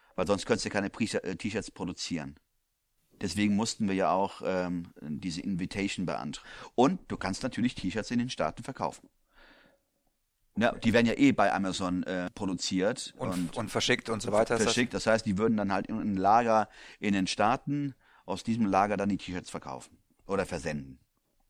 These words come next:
Speaker 1: So. Und das ist dann ein, ich sag ja, nicht, das ist nicht negativ, aber ich hätte natürlich gerne für Deutschland diese Auswahl, nicht nur ein Standard-T-Shirt mit einer zwar guten Qualität,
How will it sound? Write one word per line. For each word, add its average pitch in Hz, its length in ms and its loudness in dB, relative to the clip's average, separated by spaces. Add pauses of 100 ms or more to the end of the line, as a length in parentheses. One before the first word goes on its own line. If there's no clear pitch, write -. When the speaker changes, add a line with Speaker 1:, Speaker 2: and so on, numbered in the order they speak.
(180)
Speaker 1:
So. - 300 -8 (720)
Und 98 120 -4
das 123 140 6
ist 143 120 0
dann 139 200 4 (500)
ein, 254 400 2 (960)
ich 113 80 -12
sag 123 140 -2
ja, 110 80 -2
nicht, 107 720 -4
das 123 100 -6
ist 139 400 -4
nicht 139 200 0
negativ, 165 540 4
aber 139 120 2
ich 123 100 0
hätte 143 120 2
natürlich 131 280 0
gerne 127 260 4
für 123 140 -4
Deutschland 113 340 2
diese 107 380 0
Auswahl, 117 600 0 (340)
nicht 123 180 2
nur 107 320 2
ein 104 140 -2
Standard-T-Shirt 131 960 2
mit 107 120 -2
einer 98 300 -2 (640)
zwar 117 200 2
guten 139 320 2
Qualität, 139 880 0